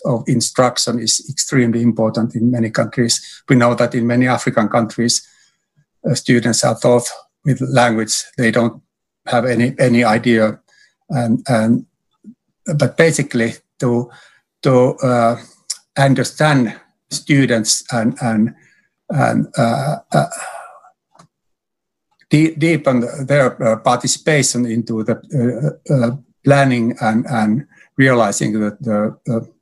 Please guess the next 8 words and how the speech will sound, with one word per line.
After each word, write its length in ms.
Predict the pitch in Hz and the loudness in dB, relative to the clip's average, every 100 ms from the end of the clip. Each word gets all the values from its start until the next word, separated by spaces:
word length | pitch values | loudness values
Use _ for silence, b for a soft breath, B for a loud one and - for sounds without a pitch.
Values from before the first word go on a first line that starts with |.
| _ _ _ _ _ _ _ B B - | _ _ _ _ _ _ _ B B 2
in-, 240 | 131 139 | 2 4
instructional 640 | 147 135 - 139 - 117 113 | 0 0 2 0 -2 -4 -2
practices. 720 | - 117 - 107 - 117 - | -2 -4 -4 -12 -8 -6 -4
I 140 | 123 | -4
think 300 | 127 143 131 | 0 0 0
this 220 | 143 131 | 0 0
is 220 | 123 - - | 0 0 -2
extremely 600 | - - 139 123 110 | -6 0 2 2 0